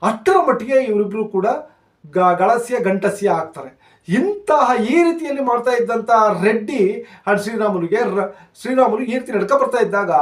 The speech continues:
ರೆಡ್ಡಿ ಬ್ರದರ್ಸ್‌ಗೆ ಗಣಿ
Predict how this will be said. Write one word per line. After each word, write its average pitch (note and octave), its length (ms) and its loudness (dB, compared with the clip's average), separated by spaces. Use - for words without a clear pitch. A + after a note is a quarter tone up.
ರೆಡ್ಡಿ G#3+ 280 4
ಬ್ರದರ್ಸ್‌ಗೆ G#3+ 840 0
ಗಣಿ C4 520 2